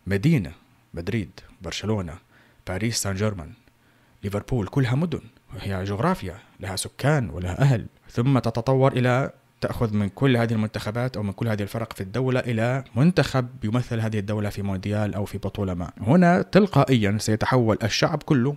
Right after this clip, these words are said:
شعب هذه المدينة أو شعب هذه الدولة أو ثم حتى شعب هذه القارة،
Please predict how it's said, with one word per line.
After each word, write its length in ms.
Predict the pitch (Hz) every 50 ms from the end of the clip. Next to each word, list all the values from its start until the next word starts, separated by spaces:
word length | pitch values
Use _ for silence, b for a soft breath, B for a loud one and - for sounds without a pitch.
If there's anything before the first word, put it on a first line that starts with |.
| - -
شعب 280 | - - 104 104 98 98
هذه 180 | 95 101 110
المدينة 400 | 101 95 95 98 110 113 120 127
أو 260 | 135 - 107 95 85
شعب 280 | - - 113 123 131 139
هذه 240 | 143 143 139 139 143
الدولة 420 | 131 127 139 147 147 139 143 147 - _ - -
أو 140 | 127 170 180
ثم 340 | - - 214 202 190 190 185
حتى 500 | - - 185 - _ - 170 170 170 160
شعب 440 | - - 180 180 175 160 127 123 120
هذه 260 | 143 156 151 143 139
القارة، 500 | 131 - - 135 127 120 123 131 135